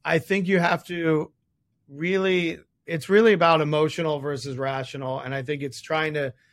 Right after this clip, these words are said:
communicate and hitting people's emotions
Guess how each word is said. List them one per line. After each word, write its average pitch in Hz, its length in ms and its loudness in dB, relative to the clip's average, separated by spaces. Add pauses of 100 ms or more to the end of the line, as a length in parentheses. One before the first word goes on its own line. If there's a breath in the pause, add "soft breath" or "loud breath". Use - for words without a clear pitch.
(340)
communicate 170 800 2 (640)
and 151 180 -4
hitting 156 360 -2
people's 147 600 -2
emotions 143 880 -4